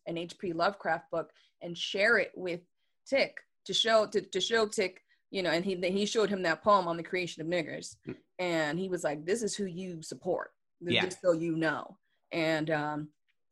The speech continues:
Speaker 1: but it's very interesting how they did all that. Um, I, um, um, what other scenes really stuck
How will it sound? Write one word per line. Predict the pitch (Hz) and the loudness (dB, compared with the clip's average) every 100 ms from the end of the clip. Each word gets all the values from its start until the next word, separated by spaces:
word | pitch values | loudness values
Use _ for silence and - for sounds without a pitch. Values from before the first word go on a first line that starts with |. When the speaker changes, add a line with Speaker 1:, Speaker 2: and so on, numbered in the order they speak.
| _ | _
Speaker 1:
but | 220 | -8
it's | 175 | -8
very | 175 269 247 | 2 4 4
interesting | 185 160 - - - | 2 -2 -10 -8 -4
how | 170 | -2
they | 165 165 | 0 0
did | 196 185 | 2 2
all | 156 | 0
that. | 165 156 - _ _ _ _ _ - | -6 -8 -12 _ _ _ _ _ -4
Um, | 160 160 151 147 147 151 160 _ _ _ _ _ _ _ _ - | -2 -2 -4 -8 -10 -14 -16 _ _ _ _ _ _ _ _ -6
I, | 180 180 180 | -2 0 2
um, | 175 165 160 156 151 143 139 156 _ _ _ _ _ _ _ _ _ _ _ _ - | 4 4 2 -2 -4 -8 -10 -16 _ _ _ _ _ _ _ _ _ _ _ _ -16
um, | 180 - | -14 -14
what | 208 277 | -10 -4
other | 220 190 165 | -4 -4 -6
scenes | - - 180 175 165 160 156 | -8 -8 -6 -4 -2 -2 -4
really | 160 156 | -6 -6
stuck | 147 - - 156 151 | -6 -10 -4 -4 -4